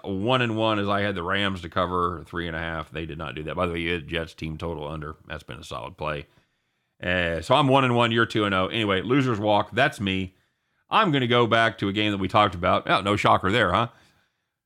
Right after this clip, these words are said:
I'm gonna play the Cowboys minus the four, Scott. I just think this is a, a Panthers team. We've talked about it a couple, with a couple different teams today, with Denver and, uh, with the, with the Panthers. Who have they played? Who have they faced? What have they done?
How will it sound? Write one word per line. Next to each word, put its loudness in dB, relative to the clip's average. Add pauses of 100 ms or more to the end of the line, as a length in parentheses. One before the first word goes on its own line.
(160)
I'm -2
gonna -2
play 4
the -2
Cowboys 2
minus -2
the -10
four, -4
Scott. -2
I -6
just -10
think -4
this -4
is -8
a, -4
a -6
Panthers -2
team. -2
We've -4
talked 0
about 0
it -8
a -10
couple, -2
with -6
a -14
couple -4
different -6
teams -6
today, -2
with -8
Denver -4 (480)
and, -4
uh, -6
with -6
the, -12
with -6
the -12
Panthers. -2 (760)
Who 8
have 6
they 4
played? 2
Who 2
have 2
they 4
faced? 0
What 2
have 0
they 0
done? 0